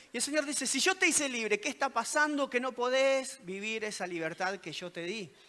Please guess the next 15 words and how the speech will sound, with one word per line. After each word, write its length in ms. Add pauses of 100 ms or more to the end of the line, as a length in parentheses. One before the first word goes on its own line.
(460)
¿Qué 100
es 80
ser 220
esclavo? 760
Busqué 240
en 60
el 120
diccionario 840 (560)
y 60
dice, 200
"Persona 540
que 120
carece 380
de 140
libertad 500